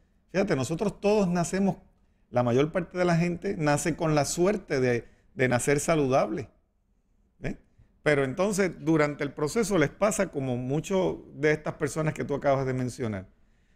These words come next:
No supieron administrar su salud, la derrochan, rompen noche, comen todo lo que le viene en gana, eh, o sea, y, y cada vez que se toma una decisión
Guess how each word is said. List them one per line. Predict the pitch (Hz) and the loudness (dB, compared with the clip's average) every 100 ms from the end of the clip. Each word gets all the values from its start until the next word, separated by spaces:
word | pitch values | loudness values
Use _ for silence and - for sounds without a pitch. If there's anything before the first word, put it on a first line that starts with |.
| _ | _
No | 123 | -6
supieron | 117 151 139 143 147 | -2 0 2 2 2
administrar | 139 135 131 131 123 | 0 -2 -4 -2 -4
su | 123 | -4
salud, | 120 113 117 185 | -2 2 4 4
la | 185 117 | 4 2
derrochan, | 107 113 135 170 - 165 151 151 143 | 0 0 0 0 -2 -4 -4 -8 -6
rompen | 120 123 - 117 107 | -2 -2 0 0 2
noche, | 120 165 165 - 151 147 _ _ _ | 2 2 0 0 -2 -2 _ _ _
comen | _ 131 135 135 135 127 123 | _ 2 4 2 2 2 0
todo | 117 135 139 | 0 2 4
lo | 131 | 4
que | 123 | 2
le | 123 | 2
viene | 120 123 | 4 2
en | 123 117 | 0 0
gana, | 139 156 170 160 151 143 | 2 2 2 -2 -4 -4
eh, | 127 117 | -6 -6
o | 113 | 0
sea, | 143 - - _ _ | 0 -2 -20 _ _
y, | 131 135 | -4 -2
y | 143 | -4
cada | - 165 220 | 2 2 4
vez | 220 208 | 0 -2
que | 190 | -4
se | 170 139 | -4 -2
toma | 165 180 190 - | 0 2 0 0
una | 170 175 | 0 0
decisión | 175 165 170 139 - 160 165 165 160 | 0 0 0 -6 -2 0 0 -2 -6